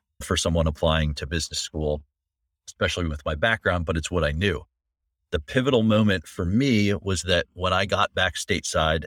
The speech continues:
and I had a few months to explore working with the government, but knowing I was going to business school, is I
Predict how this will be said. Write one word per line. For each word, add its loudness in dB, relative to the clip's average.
and -4
I 0
had 0
a -2
few -4
months 0
to -6
explore 0
working 4
with 0
the 2
government, 2
but -4
knowing 0
I 2
was -2
going 0
to -4
business -4
school, 0
is -2
I 4